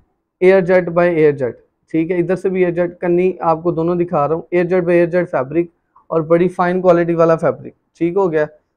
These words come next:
फिजा नूर की स्टंप मेंशन, बहुत मज़ेदार के फैब्रिक है। इनका नाम ही काफ़ी, अल्हम्दुलिल्लाह, जो वेयर करते हैं उनको पता। जिन्होंने अभी तक फिजा नूर नहीं पहना, ख़रीदा नहीं, बेचा नहीं,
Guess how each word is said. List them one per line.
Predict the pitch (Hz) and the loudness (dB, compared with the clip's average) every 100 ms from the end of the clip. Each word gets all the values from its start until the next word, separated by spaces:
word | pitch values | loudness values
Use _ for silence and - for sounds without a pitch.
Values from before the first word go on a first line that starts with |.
| _ | _
फिजा | 165 170 | -4 -2
नूर | 180 180 | -2 -4
की | 175 185 | -4 -6
स्टंप | - 170 170 | -4 -6 -4
मेंशन, | 175 156 156 185 190 - _ _ _ - | -4 -4 -4 -6 -6 -10 _ _ _ -4
बहुत | 170 180 180 202 | 4 4 6 2
मज़ेदार | 190 170 170 175 175 | 2 0 2 2 2
के | 175 | -4
फैब्रिक | - _ - 156 147 175 180 | -8 _ -2 -2 0 -2 0
है। | 180 - | -2 -2
इनका | 202 208 220 | -2 2 2
नाम | 190 185 202 | 2 2 0
ही | 196 | 2
काफ़ी, | 165 170 | 2 2
अल्हम्दुलिल्लाह, | 170 180 190 202 196 202 190 | 0 0 -2 0 2 2 2
जो | 190 196 - _ - | 0 0 -4 _ -6
वेयर | 156 190 180 | 0 0 2
करते | 170 170 | -2 0
हैं | 190 | -4
उनको | 190 180 | -2 0
पता। | 175 196 | 0 0
जिन्होंने | 185 202 208 | -2 -2 0
अभी | 196 202 | 0 0
तक | 208 | 0
फिजा | 190 180 196 | 0 -2 -2
नूर | 202 180 | -4 -2
नहीं | 190 202 | -4 0
पहना, | 196 202 202 | 0 0 -4
ख़रीदा | 196 180 165 165 196 | -4 -4 -2 0 0
नहीं, | 196 202 | -2 -4
बेचा | 165 151 - 196 | -4 -6 -2 0
नहीं, | 202 202 | 0 -4